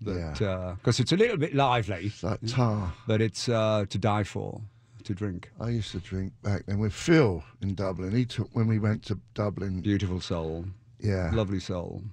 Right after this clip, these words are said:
Speaker 2: And, uh, we used to, I used to cane the and it, it used to hit you real quick.
Speaker 1: Oh,
Speaker 2: I mean,
Speaker 1: God,
Speaker 2: I
Speaker 1: yeah.
Speaker 2: was lagging after about three pints.
Speaker 1: Well, they do this, um, I'm try-, I can't think, I think it's called a widget. You can get these Guinness bottles now that gives us, uh, keeps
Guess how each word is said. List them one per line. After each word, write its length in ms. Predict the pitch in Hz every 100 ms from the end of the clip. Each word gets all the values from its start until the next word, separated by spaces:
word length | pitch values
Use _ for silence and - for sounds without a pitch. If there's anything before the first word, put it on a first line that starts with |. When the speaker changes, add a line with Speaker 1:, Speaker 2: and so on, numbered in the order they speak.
| -
Speaker 2:
And, 340 | 113 104 101
uh, 160 | 101 95
we 140 | 107
used 220 | 113 107 -
to, 100 | 95 - - -
I 40 |
used 260 | 117 113 -
to 100 | -
cane 520 | - - 120 117 120
the 180 | 104 92 76 - - _ _ - _ -
and 120 | - 117
it, 120 | - 101
it 80 | -
used 260 | 127 127 -
to 60 |
hit 220 | 95 131
you 140 | - 95
real 200 | 104 107
quick. 420 | - - 107 - - -
Speaker 1:
Oh, 220 | 180 147 101
Speaker 2:
I 60 |
mean, 120 | 113 110
Speaker 1:
God, 80 |
Speaker 2:
I 40 | 113
Speaker 1:
yeah. 40 |
Speaker 2:
was 140 | 113 95
lagging 440 | 107 120 101 95
after 260 | 98 95 101
about 280 | 95 95 -
three 260 | - 101
pints. 360 | 90 107 101 147
Speaker 1:
Well, 140 | 220
they 100 | 240
do 220 | 190 233
this, 320 | 214 202 - 196
um, 500 | 170 160 151 151 151
I'm 140 | 143
try-, 160 | 113 147 147
I 60 | 123 -
can't 240 | 170 170
think, 120 | 180
I 40 | 165
think 160 | 196
it's 100 | 220
called 160 | - 160
a 40 |
widget. 680 | 117 95 135 117 95 76 - -
You 180 | 113 107
can 140 | 117
get 240 | 120 120
these 280 | 117 113 107
Guinness 280 | 98 117 107
bottles 360 | 117 110 113 101
now 220 | 113 110
that 220 | 107 98
gives 320 | 135 151 135
us, 180 | 117 -
uh, 100 | 123 101
keeps 340 | 123 110 -